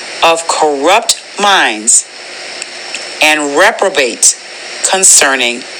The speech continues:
the faith. But they shall proceed no further, for their folly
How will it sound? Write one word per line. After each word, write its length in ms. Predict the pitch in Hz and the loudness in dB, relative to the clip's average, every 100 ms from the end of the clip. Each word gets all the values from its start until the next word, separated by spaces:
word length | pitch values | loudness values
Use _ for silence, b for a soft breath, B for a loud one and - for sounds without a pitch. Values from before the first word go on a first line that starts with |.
| - | -4
the 80 | 156 | -4
faith. 540 | - 160 113 - - - - - - - - - - - - - - - - - - - - - - - - - | 2 0 0 -8 -12 -14 -14 -14 -14 -14 -12 -12 -14 -14 -14 -14 -14 -14 -14 -12 -12 -12 -12 -14 -14 -14 -14 0
But 680 | 202 233 - - - - - - - - - - - - - - - - 120 | 4 4 4 2 2 2 0 -6 -12 -12 -12 -10 -10 -10 -10 -10 -10 -4 2
they 200 | 175 208 | 4 4
shall 300 | - 190 180 | 4 4 4
proceed 680 | - 165 - 151 143 135 - - | 2 2 4 2 0 -2 -4 0
no 240 | 143 170 | 4 4
further, 500 | 190 214 214 202 139 | 4 2 4 4 2
for 1040 | - - - - - - - - - - 139 | -2 -10 -16 -16 -16 -16 -16 -16 -8 -4 0
their 260 | 156 190 | 2 2
folly 640 | 220 - 220 214 156 120 | 2 2 6 6 4 0